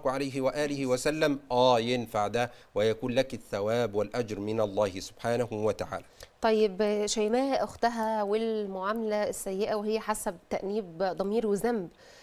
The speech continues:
Speaker 2: لأنها توفت وكان عندها كانسر في المخ.
Speaker 1: طيب يا أستاذة شيماء،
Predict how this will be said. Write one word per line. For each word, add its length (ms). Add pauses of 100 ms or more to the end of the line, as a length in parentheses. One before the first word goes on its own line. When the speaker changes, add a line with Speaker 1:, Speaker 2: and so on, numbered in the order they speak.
(160)
Speaker 2:
لأنها 300
توفت 440
وكان 200
عندها 500 (360)
كانسر 420
في 100
المخ. 300 (460)
Speaker 1:
طيب 260
يا 220
أستاذة 540
شيماء، 480